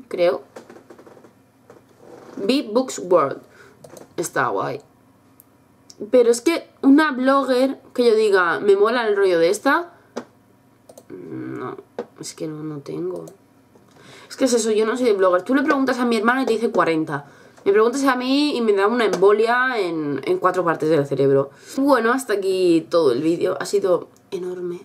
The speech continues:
y súper largo y lo sé, intentaré empezar a corta, corta, corta, corta, corta. Júntalo y que intente,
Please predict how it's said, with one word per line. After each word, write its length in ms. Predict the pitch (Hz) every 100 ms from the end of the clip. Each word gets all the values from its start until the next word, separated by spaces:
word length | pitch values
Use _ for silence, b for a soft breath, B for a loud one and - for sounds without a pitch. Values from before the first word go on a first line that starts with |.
| -
y 80 | 190
súper 320 | - 180 170
largo 380 | 170 170 175 180
y 60 |
lo 80 | 175
sé, 140 | 170 175
intentaré 400 | 185 170 165 160
empezar 380 | 170 170 175
a 160 | 160 151 B B -
corta, 240 | 214 262
corta, 220 | 247 233
corta, 260 | 233 220 214
corta, 240 | 214 196
corta. 520 | 226 247 311 330 - - _ _ _ _ - -
Júntalo 600 | - 247 233 180 202 285
y 80 |
que 100 | -
intente, 720 | 202 190 190 180 165 160 156